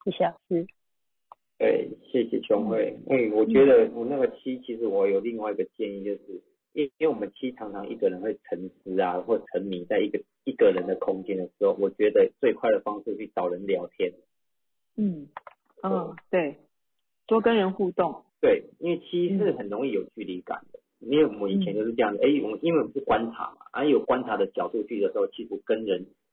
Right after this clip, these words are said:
Speaker 2: 是有距离感的，所以这个距离感是，是，是自己内-，内在的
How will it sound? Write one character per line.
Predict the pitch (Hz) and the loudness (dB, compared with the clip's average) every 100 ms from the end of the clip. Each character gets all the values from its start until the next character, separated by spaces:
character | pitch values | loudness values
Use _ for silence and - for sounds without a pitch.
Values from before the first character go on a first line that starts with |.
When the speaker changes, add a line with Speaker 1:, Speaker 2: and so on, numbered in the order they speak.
| _ - | _ -2
Speaker 2:
是 | 151 | 2
有 | 110 92 87 | 4 2 0
距 | - 101 | -6 -4
离 | 92 92 | -4 -4
感 | - - | -6 -6
的， | - | -8
所 | - | 0
以 | 147 - | 0 4
这 | 160 | 4
个 | - | 4
距 | - 120 | 0 -8
离 | 113 117 | -4 -4
感 | 90 | -4
是， | 90 117 - | -8 -12 -10
是， | 147 - _ _ _ | -10 -10 _ _ _
是 | 139 | -12
自 | 135 | -6
己 | 113 98 | -2 0
内-， | 123 110 - | 2 0 -2
内 | 131 113 | 0 2
在 | 117 98 | 4 2
的 | 87 | 2